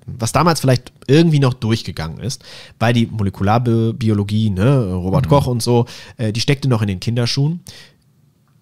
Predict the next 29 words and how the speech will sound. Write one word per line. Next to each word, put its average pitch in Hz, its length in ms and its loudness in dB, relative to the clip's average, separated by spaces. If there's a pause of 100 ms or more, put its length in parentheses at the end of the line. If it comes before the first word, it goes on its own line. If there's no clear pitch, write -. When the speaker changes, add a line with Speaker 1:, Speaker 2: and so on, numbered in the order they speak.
Speaker 1:
Das 90 160 -10
ist 85 120 -8
aus - 140 -8
heutiger 87 320 -4
Sicht 90 160 -10
natürlich 85 240 -8
trotzdem 98 300 -8
absoluter 95 300 -6
Käse, 131 300 2
ne? 113 160 0
Klar, 147 180 2
es 117 120 -2
gibt 135 160 -2
Krankheiten, 127 480 -2
die 107 120 -4
durch 98 220 -10
einen 95 160 -6
Nährstoffmangel 95 840 -4
bedingt 110 600 -2
sind 151 260 0
und 113 140 -6
den 107 140 -2
du 104 60 -2
durch 95 200 -8
eine 92 240 -6
höhere 110 260 0
Mineralienaufnahme 90 1080 -6
ausgleichen 110 600 -6
kannst. - 340 -8